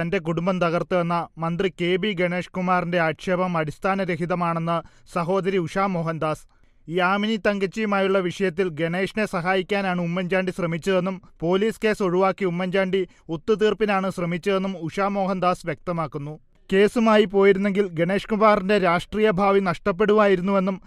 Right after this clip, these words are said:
മുഖ്യമന്ത്രിക്ക് ലഭിച്ച പരാതി മാറ്റിവെച്ച് ഉമ്മൻചാണ്ടി ഗണേഷിനെ സഹായിക്കുകയായിരുന്നുവെന്നും ഉഷ മോഹൻദാസ് പറയുന്നു. സോളാർ കേസിലെ പരാതിക്കാരിയുടെ കത്തിൽ ഉമ്മൻചാണ്ടിയുടെ പേരുണ്ടായിരുന്നില്ലെന്നും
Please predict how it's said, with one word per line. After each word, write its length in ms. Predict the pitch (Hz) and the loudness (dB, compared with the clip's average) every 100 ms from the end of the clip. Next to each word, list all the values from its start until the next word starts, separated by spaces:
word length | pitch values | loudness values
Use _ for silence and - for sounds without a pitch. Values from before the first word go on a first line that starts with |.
| - | -8
മുഖ്യമന്ത്രിക്ക് 680 | 180 - 220 220 208 202 226 | -6 0 2 2 2 2 2
ലഭിച്ച 260 | 214 185 226 | 2 4 2
പരാതി 460 | 196 180 190 202 | 6 6 6 4
മാറ്റിവെച്ച് 580 | 208 190 185 214 196 208 | 2 2 2 2 2 4
ഉമ്മൻചാണ്ടി 680 | 202 165 175 190 208 208 202 | 2 2 0 2 4 4 4
ഗണേഷിനെ 460 | 185 185 196 220 | 2 0 0 -2
സഹായിക്കുകയായിരുന്നുവെന്നും 1200 | 208 180 185 190 226 220 208 185 185 185 196 196 196 - - | 0 0 2 2 2 4 6 4 2 0 0 0 -4 -10 -8
ഉഷ 200 | 165 214 | 0 2
മോഹൻദാസ് 680 | 208 208 208 196 196 - | 2 2 2 2 0 0
പറയുന്നു. 420 | 175 151 160 160 165 _ _ _ | -2 -2 -4 -6 -8 _ _ _
സോളാർ 440 | - 202 220 240 226 | -2 4 8 8 6
കേസിലെ 320 | 233 220 233 226 | 4 2 2 2
പരാതിക്കാരിയുടെ 880 | 190 185 196 202 220 214 208 214 | 4 2 2 0 4 6 6 4
കത്തിൽ 400 | 196 180 - 196 147 | 2 0 2 0 0
ഉമ്മൻചാണ്ടിയുടെ 720 | 156 190 214 220 220 226 220 | -2 0 2 2 2 4 2
പേരുണ്ടായിരുന്നില്ലെന്നും 1160 | 190 180 208 202 185 196 208 202 196 185 185 | 2 2 4 4 4 2 2 2 0 0 -2